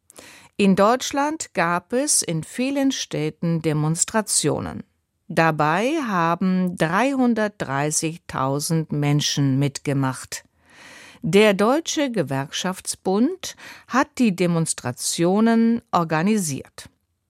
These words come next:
Die wichtigste Demonstration war in der Stadt Hannover. Dort hat die Chefin von dem Deutschen Gewerkschaftsbund geredet. Sie heißt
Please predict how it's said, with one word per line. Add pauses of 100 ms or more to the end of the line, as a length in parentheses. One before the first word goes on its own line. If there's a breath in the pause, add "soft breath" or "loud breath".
(160)
Die
wichtigste
Demonstration (340 loud breath)
war
in
der
Stadt
Hannover. (1080 loud breath)
Dort
hat
die
Chefin
von
dem
Deutschen
Gewerkschaftsbund
geredet. (400 soft breath)
Sie
heißt